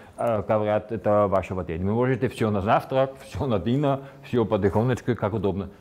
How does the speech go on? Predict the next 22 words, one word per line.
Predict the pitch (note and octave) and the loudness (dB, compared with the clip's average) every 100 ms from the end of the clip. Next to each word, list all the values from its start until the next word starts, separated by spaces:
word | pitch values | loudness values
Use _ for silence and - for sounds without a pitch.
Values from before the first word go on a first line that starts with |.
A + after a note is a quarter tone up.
| - | -10
Но | A2+ | -6
не | D3 | -4
больше, | B2 B2+ B2 | -2 -4 -4
чем, | C3+ A#2+ A#2 - | -6 -6 -8 -4
э, | A2 G#2+ G#2+ G#2+ | 0 4 4 2
этого | G2 G#2 G#2 | 0 -2 -2
шестьсот. | - G2 F#2 E2+ | -4 -4 -4 -2
И | G#2+ | 0
это | A2 - | 0 -2
два | - G#2+ | 0 2
раза | A2 A2 G#2+ | 4 2 0
в | |
неделю. | F#2+ G2 F2 E2+ | -2 -2 -4 -6
Например, | G2 G#2 G#2+ A2 G#2 - - - - | -6 -4 -4 -4 -6 -12 -20 -20 -8
э, | A#2 G2+ G2+ G2+ F#2+ | -4 0 2 2 0
понедельник, | F#2+ F#2+ A#2+ B2+ C3 | -2 -2 0 2 2
ну, | A#2 | 2
после | G#2 G#2+ - | 2 0 0
выходных, | F#2+ F2+ G#2+ E3+ F#3+ F3 | 0 0 0 0 0 2
понедельник, | G2+ G2+ D3 E3+ E3 C#3 | 0 0 0 0 0 0
этого | G#2+ G2+ | 0 0
дня, | G2 C#3+ F3+ | 0 0 -2